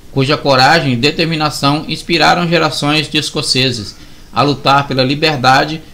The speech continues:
e independência de sua nação. Seu nome continua a ressoar como um símbolo de resistência contra a opressão e como uma figura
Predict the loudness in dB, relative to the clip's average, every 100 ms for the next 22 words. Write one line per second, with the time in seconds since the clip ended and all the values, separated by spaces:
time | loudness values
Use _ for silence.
0 | -6 -2 0 0 -2 -2 0 0 0 -4
1 | -4 -2 0 0 -2 -4 -6 -16 -20 -20
2 | -20 -4 0 2 2 -2 -4 -6 -4 -4
3 | -2 0 0 0 0 0 0 0 0 -8
4 | -16 -4 -2 0 0 0 0 0 0 0
5 | 0 0 -4 -4 -2 -2 -4 -8 -10 -20
6 | -10 -4 -2 0 -2 -4 -2 0 0 0
7 | -4 -2 -4 -4 -6 -10 -20 -20 -20 -20
8 | -10 -8 -2 0 2 0 0 0 2 4
9 | 2